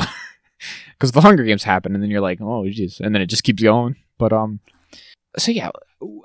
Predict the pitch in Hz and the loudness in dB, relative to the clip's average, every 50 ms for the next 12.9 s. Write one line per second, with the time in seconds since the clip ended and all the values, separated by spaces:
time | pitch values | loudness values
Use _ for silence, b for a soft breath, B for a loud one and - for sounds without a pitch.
0 | - 143 156 208 240 - 330 - - 233 220 240 233 226 - - 165 147 - - | -4 2 4 6 6 6 4 0 2 2 4 4 4 4 4 4 4 4 4 2
1 | 107 98 98 98 113 127 - - - - 170 185 - - 165 175 208 285 170 127 | 0 0 0 0 0 0 0 0 -2 -6 -8 -8 -6 -4 -4 -2 0 0 0 0
2 | 123 139 - - - 196 190 185 247 - _ - - 440 427 277 - - - - | -2 -4 -4 -2 -2 0 0 -2 -4 -8 _ -2 -2 -2 0 -2 -6 -8 -10 -16
3 | - - - - - 175 165 - - - - _ _ 285 _ _ - - 175 160 | -16 -16 -8 -2 0 0 0 -2 -4 -20 -20 _ _ -20 _ _ -6 -4 -4 -4
4 | - - - - - 95 - 107 101 - - 87 - - 85 85 82 - - - | -4 -6 -10 -10 -8 -6 -4 -4 -4 -4 -6 -10 -10 -8 -10 -10 -10 -10 -12 -6
5 | - - 170 180 127 90 90 113 151 - _ - - 131 131 - 175 170 165 - | -2 2 2 4 4 4 4 4 2 0 _ -2 -2 -2 0 0 0 0 2 2
6 | 127 117 113 107 - - 123 123 113 110 113 113 - 113 107 - - 104 101 98 | 2 2 0 -2 0 2 4 4 4 4 0 0 0 -2 -2 0 0 0 2 2
7 | 113 110 - - 143 160 175 - - - 127 113 113 - b b b b b b | 2 2 2 4 4 4 4 4 2 4 2 2 2 -2 b b b b b b
8 | b 127 170 220 285 202 110 98 101 - - 104 107 117 - - _ _ _ _ | b 2 2 2 4 6 6 6 6 4 2 -2 -2 -2 -4 -8 _ _ _ _
9 | - 123 113 107 110 107 101 - 123 127 - 98 120 123 - 196 170 208 165 - | -8 -8 -6 -4 -2 -2 -2 -2 -4 -4 -2 0 0 0 0 2 2 2 2 2
10 | - 120 107 - - 139 123 110 101 92 - 104 98 92 87 - - 78 - - | 0 -4 -4 -2 0 0 0 0 -2 -2 -4 -4 -4 -6 -8 -8 -8 -10 -6 -4
11 | 90 82 78 73 80 78 - 104 _ _ _ - 147 156 175 185 - - 156 139 | -2 -2 -2 -4 -6 -10 -12 -14 _ _ _ -6 -4 0 2 2 4 6 4 4
12 | - 120 95 85 80 80 - - - - - - 127 107 104 101 104 | 4 4 0 0 -2 -4 -10 -12 -10 -6 0 4 6 6 6 6 4